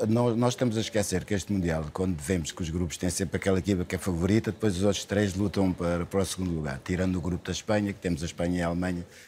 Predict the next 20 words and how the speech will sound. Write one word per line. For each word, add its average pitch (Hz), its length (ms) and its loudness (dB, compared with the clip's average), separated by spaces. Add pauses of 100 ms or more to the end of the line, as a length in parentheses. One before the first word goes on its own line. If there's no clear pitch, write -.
(100)
que 98 100 0
aí 95 200 6
são 92 220 0
os 85 120 0
dois 92 260 0
para - 120 -2
o 87 60 0
primeiro 85 300 -4
lugar. 76 200 -4 (460)
Mas 104 140 4
há 131 80 8
muitas 123 260 0
seleções 107 360 0
que - 40 -14
começaram 110 320 0
a - 20 -4
trabalhar 104 380 2
muito 107 380 0
mais 107 200 0
cedo. 90 220 0